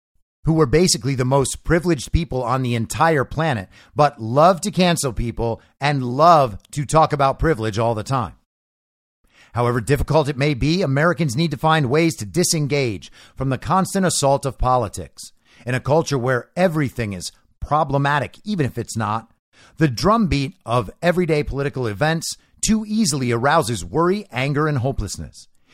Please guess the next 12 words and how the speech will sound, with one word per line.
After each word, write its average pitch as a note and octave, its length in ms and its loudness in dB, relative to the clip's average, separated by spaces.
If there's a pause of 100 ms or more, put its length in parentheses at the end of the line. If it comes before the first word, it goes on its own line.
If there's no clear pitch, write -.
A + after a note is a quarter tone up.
(160)
Indeed, D#3 340 0
focusing E3+ 480 2
on B2+ 160 0
supposed C3 540 -4
catastrophes, B2 760 -2 (220)
including F#3 400 0
those D3 240 2
far F#3 380 4
out D#3 200 4
into D3 200 -2
the A#2+ 100 -4
future, C3+ 480 -6